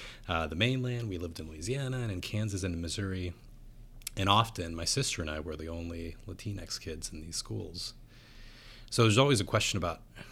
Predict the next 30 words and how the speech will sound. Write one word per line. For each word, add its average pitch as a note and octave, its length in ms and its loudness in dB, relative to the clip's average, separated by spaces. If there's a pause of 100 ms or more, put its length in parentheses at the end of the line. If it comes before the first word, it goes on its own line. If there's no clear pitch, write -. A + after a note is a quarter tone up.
(400)
belonging F#2 540 -2
and E2 240 -6 (340)
what F#2 120 -2
does F2 100 2
it E2+ 80 0
look E2 200 -2
like D#2+ 200 -4
to - 100 -8
be D#2+ 80 -4
a D#2 60 -4
part D#2 280 -6
of D#2 60 -6
a D#2 60 -6
community, E2+ 680 -4 (460)
especially - 340 -2
when E2+ 180 0
you're D#2+ 200 -2
no D#2+ 160 -2
longer D#2+ 500 0 (380)
in A2+ 160 6
that C3 160 -2
community, C#3+ 420 -4
when G#2 140 -4
you've E2+ 100 -6
been, E2 220 -8 (720)
um, E2 460 -2
whether F2+ 320 4
it's, - 340 2
you E2 60 2
know, D#2 160 -8